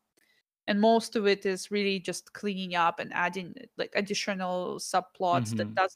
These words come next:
Speaker 1: not influence the main plot much. Um, as well
Speaker 2: Mm-hmm.
Speaker 1: as just the, you know, like, um, again, inserting those cutscenes, for instance,
Speaker 2: Mm-hmm.
Speaker 1: that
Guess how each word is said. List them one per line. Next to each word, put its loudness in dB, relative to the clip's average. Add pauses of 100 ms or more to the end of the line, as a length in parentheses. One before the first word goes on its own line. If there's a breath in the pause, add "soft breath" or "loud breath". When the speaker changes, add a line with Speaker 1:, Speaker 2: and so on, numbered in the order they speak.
(160)
Speaker 1:
not -4
influence -10
the -10
main -8
plot 0
much. -4 (1700)
Um, -2
as 2
well 6
Speaker 2:
Mm-hmm. -
Speaker 1:
as -2
just -18 (160)
the, -2
you -6
know, -8
like, -4
um, -8 (380 loud breath)
again, 0
inserting -4
those -4
cutscenes, -8
for -8
instance, -12 (640 loud breath)
Speaker 2:
Mm-hmm. 8
Speaker 1:
that -8